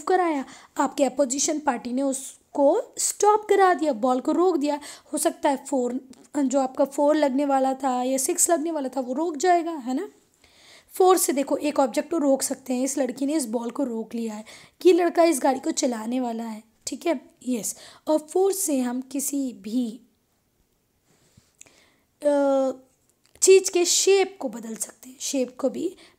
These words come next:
बदल सकते हैं। जैसे बच्चे लोग, आप तो बहुत ज़्यादा बदलते होंगे, जैसे, जैसे, जैसे कैसे बदलते होंगे?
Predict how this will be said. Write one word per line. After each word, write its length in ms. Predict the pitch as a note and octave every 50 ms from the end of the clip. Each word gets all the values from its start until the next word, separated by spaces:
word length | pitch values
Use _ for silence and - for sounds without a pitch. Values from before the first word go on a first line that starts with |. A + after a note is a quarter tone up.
| - A#3+
बदल 280 | A3+ C4 A#3 B3 A3
सकते 360 | F#3+ - - - _ - B3+
हैं। 280 | A#3 G#3 G#3 A3 A3+ G#3+
जैसे 720 | F#3+ B3 B3 A#3+ C4+ - - - E4 D#4+ D#4+ E4 E4+ F#4 F#4+ F#4+ - - - _ _ A#3+
बच्चे 260 | C4+ C#4 C#4 - D#4+
लोग, 220 | D4 D#4 E4 C4+ - - -
आप 220 | D#4 D#4 D4+ D4+ -
तो 60 | D#4+
बहुत 300 | A#3 G#3+ B3 A#3+ B3+ B3
ज़्यादा 220 | B3+ A#3 F#3+ A3+
बदलते 400 | G3+ G#3+ G3+ A3+ A3 G#3 - B3+
होंगे, 220 | A#3 A3 A3 G#3 G#3+
जैसे, 520 | G3 F#3+ - C4+ C4 A3+ - - C4+ C4+
जैसे, 300 | A3 A#3+ A#3+ A#3 - C#4
जैसे 320 | A#3+ A#3+ B3+ B3 - C#4+ C4+
कैसे 280 | - C4 B3+ - D4+
बदलते 360 | C4+ C4 A#3 C4+ C4+ C4 -
होंगे? 320 | D4 C#4 B3+ A#3 B3+ C#4+